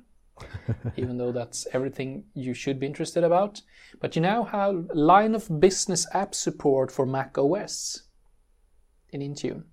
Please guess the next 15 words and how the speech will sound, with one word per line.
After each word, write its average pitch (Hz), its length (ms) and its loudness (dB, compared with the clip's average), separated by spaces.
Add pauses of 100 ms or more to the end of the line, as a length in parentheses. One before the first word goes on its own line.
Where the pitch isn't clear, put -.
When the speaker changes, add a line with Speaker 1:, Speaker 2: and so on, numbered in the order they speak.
(340)
Speaker 1:
Okay, 143 400 2
Speaker 2:
So 139 100 0
Speaker 1:
what 139 80 6
Speaker 2:
you 143 60 6
Speaker 1:
does 131 100 0
that 151 140 6
Speaker 2:
can, 143 100 -2
Speaker 1:
mean? 107 220 -4
Speaker 2:
you 147 100 2
can 156 220 0
deploy 160 580 2 (140)
a 143 180 0
native 139 560 -2 (180)
Apple 135 440 -2 (160)
app - 320 -14